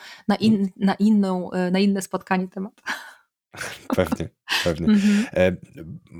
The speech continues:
Speaker 2: mówiłaś też trochę o emocjach, między innymi jak prowadziłaś to szkolenie w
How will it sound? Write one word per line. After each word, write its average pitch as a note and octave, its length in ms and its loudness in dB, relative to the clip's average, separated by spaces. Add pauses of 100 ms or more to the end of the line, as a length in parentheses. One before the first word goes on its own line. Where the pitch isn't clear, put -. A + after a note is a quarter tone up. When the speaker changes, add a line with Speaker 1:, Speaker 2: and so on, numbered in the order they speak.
Speaker 2:
mówiłaś A#2 680 2
też - 380 -2
trochę A#2+ 480 2
o G2+ 460 4
emocjach, F#2+ 540 0
między F#2 260 0
innymi F#2 380 2
jak F2 220 0
prowadziłaś F2 720 0
to E2 580 2
szkolenie E2+ 720 -2
w - 220 -14